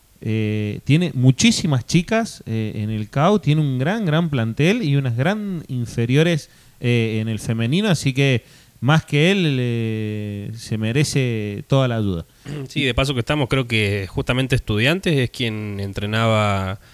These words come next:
Speaker 2: en, creo que la, las instalaciones que usaba el Muni también, así que otro llamadito por favor ahí a la, a la gente de, de Godoy Cruz, que si no me equivoco también habían prometido algo y no pasó nada. Eh, por favor, muchachos, pongámonos serios.
Speaker 1: Sí, y hablando de Estudiantes,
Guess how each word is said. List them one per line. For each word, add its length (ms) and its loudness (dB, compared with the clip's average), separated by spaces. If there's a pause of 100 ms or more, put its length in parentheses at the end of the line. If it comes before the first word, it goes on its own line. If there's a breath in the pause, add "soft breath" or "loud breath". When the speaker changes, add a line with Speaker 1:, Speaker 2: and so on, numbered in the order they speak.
(580 soft breath)
Speaker 2:
en, 600 -8
creo 160 -2
que 120 2
la, 280 4
las 300 0
instalaciones 440 2
que 80 0
usaba 260 4
el 80 4
Muni 240 4
también, 520 2
así 220 -4
que 80 0
otro 180 2
llamadito 400 2
por 140 2
favor 160 0
ahí 80 4
a 60 4
la, 80 2
a 180 -2
la 80 0
gente 260 -2
de, 320 2
de 220 0
Godoy 240 0
Cruz, 240 2
que 360 2
si 140 -8
no 60 -2
me 100 0
equivoco 300 0
también 320 2
habían 180 6
prometido 420 4
algo 140 4
y 60 0
no 80 -2
pasó 240 -2
nada. 320 0 (640 soft breath)
Eh, 160 -6
por 180 -2
favor, 280 2
muchachos, 360 -4
pongámonos 440 -2
serios. 460 -4 (380 loud breath)
Speaker 1:
Sí, 300 6
y 220 4
hablando 460 8
de 60 6
Estudiantes, 1000 4